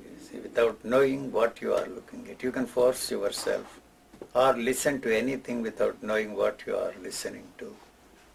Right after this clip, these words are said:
Not that it is, uh, something extraordinary to look at things without knowing what you are looking at. You see, you can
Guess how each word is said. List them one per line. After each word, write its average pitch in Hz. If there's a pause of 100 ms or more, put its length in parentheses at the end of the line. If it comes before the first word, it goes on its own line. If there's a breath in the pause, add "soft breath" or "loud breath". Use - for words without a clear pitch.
(1040)
Not 147
that 147
it 127
is, 123
uh, 117 (200)
something 127
extraordinary 123
to 110
look 110
at 110
things 113
without 104
knowing 107
what 101
you -
are - (760)
looking 104
at. -
You 90
see, 107
you 123
can 113